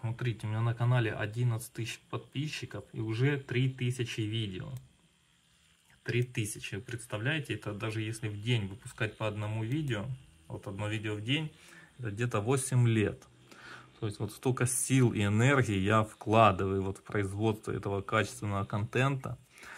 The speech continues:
а его, оказывается, воруют. Вот, поэтому тема сегодняшнего нашего разговора — это авторские права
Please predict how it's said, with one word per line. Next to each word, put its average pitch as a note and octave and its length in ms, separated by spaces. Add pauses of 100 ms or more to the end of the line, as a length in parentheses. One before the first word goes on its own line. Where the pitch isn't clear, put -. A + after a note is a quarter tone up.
(220)
а G2 140
его, A#2+ 280
оказывается, A#2+ 680
воруют. A2+ 640 (1700)
Вот, A2 580 (140)
поэтому A2+ 460
тема A2 560 (280)
сегодняшнего A2 680
нашего A2 420
разговора — A#2 720
это B2+ 480
авторские A#2 760
права G#2+ 680